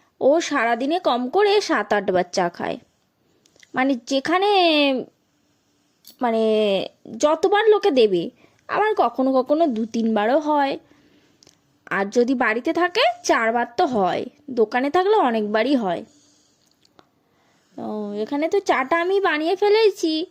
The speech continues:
এবার হাজবেন্ডকে চাটা বানিয়ে টেবিলে রেখে হাজবেন্ডকে গিয়ে ডাকবো,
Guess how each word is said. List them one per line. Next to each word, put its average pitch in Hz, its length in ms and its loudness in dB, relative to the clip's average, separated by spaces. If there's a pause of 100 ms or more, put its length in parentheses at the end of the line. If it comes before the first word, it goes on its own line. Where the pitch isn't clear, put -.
(260)
এবার 240 260 2
হাজবেন্ডকে 247 680 -2 (480)
চাটা 254 420 -2
বানিয়ে 247 460 -2
টেবিলে 262 420 0
রেখে 285 280 2
হাজবেন্ডকে 214 760 0
গিয়ে 220 280 -4
ডাকবো, 190 520 -6